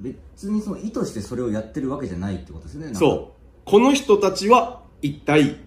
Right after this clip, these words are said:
Speaker 2: 何をやってるからすり抜けられたのかっていうことを、池袋で話そうか。池袋話す内容決まってないもんな。もし俺が忘れてたら突っ込んでください。話すとね、長いんやけど、重要なことはその中の一つとして、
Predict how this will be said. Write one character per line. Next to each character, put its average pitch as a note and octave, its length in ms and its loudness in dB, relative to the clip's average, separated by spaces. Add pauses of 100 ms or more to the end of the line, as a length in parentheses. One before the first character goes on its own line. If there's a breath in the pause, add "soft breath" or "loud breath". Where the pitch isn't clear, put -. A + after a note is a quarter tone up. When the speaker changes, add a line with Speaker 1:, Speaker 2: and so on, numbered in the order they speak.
(200)
Speaker 2:
何 C#4+ 320 8
を F#3+ 120 10
や C#3 100 6
っ - 140 -8
て - 140 0
る C#3+ 120 2
か G2+ 100 -4
ら G#2+ 280 -2
す - 180 -2
り E3 80 0
抜 F3 140 2
け F3 100 2
ら D#3 100 4
れ D3 60 2
た A#2+ 100 -2
の G#2+ 120 -4
か G3 100 0
っ - 160 -8
て C#3+ 80 2
い D#3+ 120 0
う F3 80 0
こ F3+ 120 -6
と F#3 100 0
を、 G3 420 4 (1160)
池 C#3 200 -4
袋 G#3+ 220 -2
で F#2 60 -8
話 F2+ 180 -8
そ F2 60 -14
う D#2+ 60 -14
か。 - 160 -20 (680)
池 F3+ 160 -4
袋 E3+ 240 -2
話 F#3 180 -4
す A2 60 -8
内 F#2+ 140 -6
容 F#2 60 -6
決 D3 120 -10
ま F3+ 80 -6
っ F3+ 40 -12
て F#3 60 -10
な F3 120 -4
い - 20 -4
も E2 100 -8
ん C#2+ 80 -14
な。 - 80 -18 (320)
も G3 120 0
し E3 100 -4
俺 B2+ 140 4
が B2+ 60 2
忘 B2 160 -2
れ B2 80 -2
て - 60 -10
た - 60 -12
ら E2 80 -14
突 - 140 -18
っ - 20 -20
込 A2 100 -8
ん - 20 -4
で G2+ 60 -6
く G2+ 80 -6
だ F#2+ 60 -6
さ E2+ 100 -12
い。 - 20 -16 (440 soft breath)
話 C4 300 4
す - 40 -4
と C3 60 0
ね、 F#2 80 -6
長 A3+ 340 2
い G#3 140 6
ん B2+ 40 4
や A#2+ 100 -2
け A#2 80 -2
ど、 A#2+ 320 2 (240 loud breath)
重 A3 220 2
要 C#4+ 100 6
な C#4 120 4
こ C#4 80 -2
と - 80 0
は C#3 60 2
そ A3+ 120 -4
の C4 80 0
中 C4 160 4
の D#3+ 80 2
一 C4+ 160 0
つ - 80 -10
と C3 80 -2
し - 80 -8
て、 - 240 -14